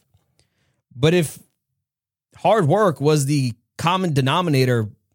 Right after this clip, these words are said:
amongst the most successful people and the most wealthy, then construction workers would get paid the most.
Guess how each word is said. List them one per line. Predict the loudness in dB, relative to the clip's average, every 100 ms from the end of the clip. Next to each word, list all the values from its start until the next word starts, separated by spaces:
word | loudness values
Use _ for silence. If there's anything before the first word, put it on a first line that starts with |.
| _
amongst | -6 -2 -2 -2
the | 0
most | 0 2
successful | 2 2 0 0
people | -2 -2 -4 -8 -8 _ _ _ _ _
and | 0 2
the |
most | 4 0 0
wealthy, | -2 -2 -6 -6 -10 _ _ _ _ _ _ -2
then | 0
construction | 0 0 -2 -2 -2
workers | -2 0 0
would | 0 0
get | 0
paid | 0 0
the | 2
most. | 2 0 -2